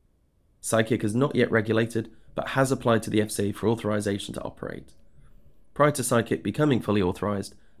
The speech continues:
none of the information provided is intended as an inducement or an invitation to apply for any Sidekick product or service.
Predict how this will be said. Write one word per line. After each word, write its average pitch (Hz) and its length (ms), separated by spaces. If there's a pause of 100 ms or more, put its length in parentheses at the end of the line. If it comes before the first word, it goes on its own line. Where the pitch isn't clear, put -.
none 135 140
of 135 80
the 135 80
information 113 460
provided 135 500
is 120 140
intended 110 440
as 98 100
an 104 100
inducement 107 580 (300)
or 120 120
an 117 60
invitation 104 520
to - 80
apply 98 280
for 92 140
any 98 100
Sidekick 90 460
product 90 340
or - 80
service. - 400